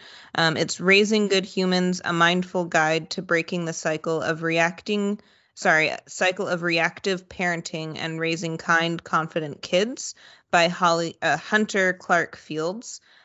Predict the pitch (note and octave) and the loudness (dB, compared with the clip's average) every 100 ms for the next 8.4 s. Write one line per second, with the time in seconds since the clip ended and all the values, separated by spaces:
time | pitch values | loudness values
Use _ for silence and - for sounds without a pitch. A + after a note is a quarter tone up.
0 | _ - D3 C3 C3+ B2 - E3 D#3+ E3 | _ -8 -8 -8 -10 -10 -6 -2 0 0
1 | E3 F3 F3+ - F3+ E3+ E3 - _ - | -2 -4 -8 -6 2 6 4 2 _ -6
2 | F3+ G#3+ F#3+ F#3 F#3+ F3+ F3 F3+ - E3+ | 0 2 4 2 2 0 0 -2 -4 0
3 | F3+ - - G#3 G#3+ F#3+ - F3+ F3 E3+ | 0 0 -4 0 0 0 0 0 0 -2
4 | - - - D#3 D#3+ D#3+ D#3 - F#3+ G#3+ | -4 -6 -2 0 2 0 -2 -4 -2 -2
5 | A3+ E3 D#3 D#3+ F#3 - - - A3 B3 | -2 -4 -2 -4 -8 -16 -10 0 4 4
6 | C4 C4 A4 A#4 - - - - - - | 2 0 -2 -2 -4 -8 -10 -10 -8 -6
7 | - A3 - - - - - - - G#3+ | -6 -6 -16 -20 -20 -20 -20 -14 0 4
8 | G3+ G3 G3+ G#3 | 6 6 6 4